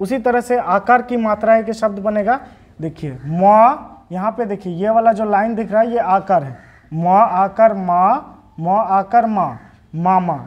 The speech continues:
ये होता है पढ़ने का तरीका। ये देखिए न आकार है ये वाला, न आकार ना, न आकार ना,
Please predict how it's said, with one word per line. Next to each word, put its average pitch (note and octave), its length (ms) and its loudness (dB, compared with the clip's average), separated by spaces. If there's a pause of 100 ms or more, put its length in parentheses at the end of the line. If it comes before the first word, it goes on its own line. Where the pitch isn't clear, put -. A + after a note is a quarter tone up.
ये F3+ 140 -4
होता A3+ 240 2
है A3+ 80 6
पढ़ने G3+ 340 -2
का F#3+ 140 -2
तरीका। D3+ 460 -8 (340)
ये F#3 120 0
देखिए F3 340 -4
न F#3+ 540 4 (500)
आकार F#3+ 360 2
है A3 200 -4
ये G#3+ 80 -2
वाला, A3 220 0 (360)
न E3+ 120 -4
आकार G3 560 2
ना, G3+ 500 0 (220)
न E3 100 -4
आकार G3+ 500 2
ना, G#3+ 180 -2